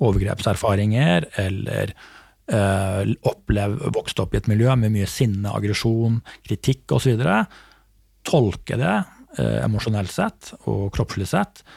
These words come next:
som en potensielt farlig eller truende situasjon, enten gå i frys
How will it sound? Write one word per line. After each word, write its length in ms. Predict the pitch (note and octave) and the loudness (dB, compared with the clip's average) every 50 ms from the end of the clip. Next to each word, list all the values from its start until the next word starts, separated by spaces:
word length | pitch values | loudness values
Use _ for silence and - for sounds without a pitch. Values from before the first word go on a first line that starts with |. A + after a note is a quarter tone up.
| - _ _ - | -20 _ _ -4
som 140 | - A#2 A2+ | -2 0 0
en 100 | A#2 - | 0 0
potensielt 580 | - A#2 - A#2 G#2+ G2+ - - G2+ G2+ - | -2 -2 0 0 -2 0 0 -2 -2 -2 -2
farlig 380 | - - - B2+ G#2+ F2+ F2+ G2 | -4 0 0 0 2 0 0 -2
eller 160 | G#2 G#2 G2 | -2 -2 0
truende 300 | - A#2+ G#2+ F#2+ F#2+ F2+ | 0 0 0 0 0 -2
situasjon, 440 | - G#2+ - - C3 - G#3+ B3 A3+ | -4 -4 -4 -4 -2 0 0 0 0
enten 280 | B2 A2 G2+ - A2 G#2 | 0 -2 -2 -2 -2 0
gå 80 | G2 G2 | 0 -2
i 60 | G2 | -2
frys 440 | - - - A3 G#3+ - - - | -2 0 0 0 0 -2 -6 -12